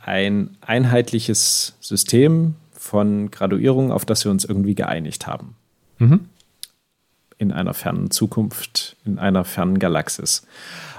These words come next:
Speaker 1: Und jetzt teilen wir noch einen nach Geschlecht und nach Alters- und nach Gewichtsklassen.
Speaker 2: Mhm.
Speaker 1: Und dann sollten alle,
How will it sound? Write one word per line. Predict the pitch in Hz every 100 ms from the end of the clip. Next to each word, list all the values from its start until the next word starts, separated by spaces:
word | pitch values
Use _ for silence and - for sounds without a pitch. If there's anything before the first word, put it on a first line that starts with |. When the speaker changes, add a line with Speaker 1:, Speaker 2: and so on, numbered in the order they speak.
| -
Speaker 1:
Und | 117 113 117 120 120 117 - - _ _ _ _ _ _ - _ _ - _ _ -
jetzt | 131 147 - -
teilen | - 120 127 127 120
wir | 117 120 117 117 - _ _ _ _ _ _
noch | 117 107 -
einen | 113 123 127 110
nach | 95 92 - -
Geschlecht | 101 - 139 190 - - -
und | 120 123 -
nach | 107 101 - -
Alters- | 127 156 175 151
und | 107 120 123
nach | 110 -
Gewichtsklassen. | 107 98 95 - - 76 - - _ _ _ _ _ -
Speaker 2:
Mhm. | 127 202 - _ _ _ _ _
Speaker 1:
Und | - 117 110 113 - -
dann | 104 104 180 202
sollten | 185 113 143 - 143 156 190 -
alle, | 104 123 131 127 220